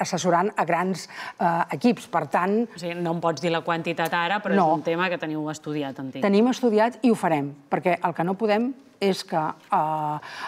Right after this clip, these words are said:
Speaker 1: els nois i noies de Cardedeu, eh, la gent que utilitza el camp de futbol l'utilitzi amb una gespa, eh, que, que, que no està en condicions, està caducada. Vull dir, l'hem de canviar, és urgent. És urgent per moltes coses, vull dir, les,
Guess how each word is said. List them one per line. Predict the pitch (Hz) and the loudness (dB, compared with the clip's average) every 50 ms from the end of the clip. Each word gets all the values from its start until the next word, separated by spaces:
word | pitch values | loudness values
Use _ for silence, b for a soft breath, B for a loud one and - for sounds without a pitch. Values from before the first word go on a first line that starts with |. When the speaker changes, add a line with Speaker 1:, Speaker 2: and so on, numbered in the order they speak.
| B B 185 | B B -2
Speaker 1:
els | 160 151 147 151 147 135 143 180 | -2 -2 -2 -4 -4 -2 0 2
nois | 190 190 190 165 | 4 4 4 2
i | 196 185 | 2 4
noies | 185 185 180 170 160 143 - | 4 4 4 4 2 0 -2
de | 165 | -4
Cardedeu, | 139 - 165 156 147 151 156 196 202 208 220 240 277 - - | -2 0 -2 -2 -2 -2 0 2 2 2 2 0 -2 -6 -6
eh, | - - 160 160 156 147 | -6 -6 -6 -6 -6 -6
la | 147 143 | -4 -2
gent | 147 165 196 196 - | 0 2 2 2 2
que | 185 | 0
utilitza | 160 - 170 170 185 175 160 165 160 | 0 2 4 4 4 4 4 0 -2
el | 156 143 | -2 0
camp | - 180 180 165 | 0 0 0 -2
de | 165 - | -4 -6
futbol | - 190 160 180 220 233 277 320 - B B B B - | -6 -6 -2 0 0 0 0 -2 -6 B B B B -2
l'utilitzi | 196 170 160 180 165 180 214 196 175 226 240 214 | -2 0 0 0 0 2 0 2 2 2 2 2
amb | 180 185 | 2 0
una | 196 202 190 156 | 0 0 0 2
gespa, | 196 202 196 196 - - 214 233 320 330 B B B B B B B B | 2 2 2 0 0 0 0 0 -2 -4 B B B B B B B B
eh, | - 185 160 160 156 151 151 151 151 143 - | -4 -2 -2 -2 -2 -4 -6 -6 -8 -8 -6
que, | - 156 147 151 147 - - | -4 -4 -4 -4 -6 -8 -8
que, | - 156 139 135 139 139 139 135 139 135 - - | -8 -8 -8 -6 -6 -8 -8 -10 -10 -12 -14 -12
que | 147 143 135 | -10 -8 -8
no | 131 139 | -8 -6
està | - - 175 | -4 -4 -4
en | 165 202 | -2 -2
condicions, | 247 202 165 139 - 196 220 247 233 - | -2 -2 -4 -2 0 0 0 0 -2 -4
està | 156 - 185 180 | -4 -4 -4 -2
caducada. | - 262 208 - - - - - 170 165 160 | -2 -2 -2 0 0 0 0 0 -2 -2 -4
Vull | 165 165 160 | -2 -2 0
dir, | 165 165 | 2 4
l'hem | 170 175 190 240 | 4 4 2 2
de | 247 | 0
canviar, | 254 220 196 170 185 190 220 - - | 0 0 2 4 4 2 2 0 -2
és | 190 165 233 | 0 0 2
urgent. | 233 202 165 175 190 196 185 156 - B B B B B B B B B B | 2 2 2 2 2 2 2 -2 -6 B B B B B B B B B B
És | - 147 147 | -4 -2 0
urgent | 156 151 151 180 190 208 226 202 | 0 2 4 4 4 4 2 0
per | - 208 175 | 0 0 0
moltes | 170 165 175 165 185 185 - | 2 0 0 0 -2 -2 0
coses, | 190 185 233 262 214 151 | 0 0 0 0 -2 -2
vull | 156 156 147 | -2 -2 -2
dir, | 151 156 156 151 156 | 0 0 0 0 -2
les, | 156 151 151 151 | -2 -4 -6 -8